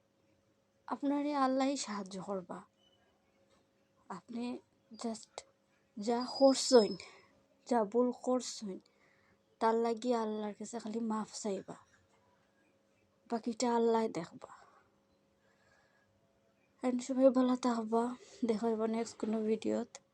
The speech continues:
And সবাই আমার লাগি দোয়া করবা, আমিও দোয়া করবো।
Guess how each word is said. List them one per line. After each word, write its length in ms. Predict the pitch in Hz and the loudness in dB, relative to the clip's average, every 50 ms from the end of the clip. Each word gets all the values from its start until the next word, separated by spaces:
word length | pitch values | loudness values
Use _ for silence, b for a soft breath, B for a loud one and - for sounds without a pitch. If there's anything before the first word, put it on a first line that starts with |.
| b b b b b b b b b _ _ _ _ _ _ _ _ _ _ _ _ _ 320 - 226 214 | b b b b b b b b b _ _ _ _ _ _ _ _ _ _ _ _ _ -8 -4 -2 0
And 240 | 214 214 208 196 196 220 202 196 196 - | 0 0 -2 -2 -4 -6 -8 -8 -2 2
সবাই 200 | 240 226 226 233 233 233 | 4 4 6 4 4 2
আমার 160 | 233 240 240 240 | 2 2 2 2
লাগি 160 | 247 247 254 214 220 | 0 -2 -2 -4 -4
দোয়া 180 | 226 208 208 - - | -4 -4 -4 -6 -8
করবা, 300 | - 220 220 214 226 226 247 240 | -6 -6 -6 -6 -6 -8 -8 -8
আমিও 240 | 226 214 214 214 220 208 208 | -8 -8 -6 -6 -8 -6 -6
দোয়া 160 | 208 196 196 202 220 | -6 -6 -6 -2 0
করবো। 240 | 220 214 208 214 | 0 0 0 -4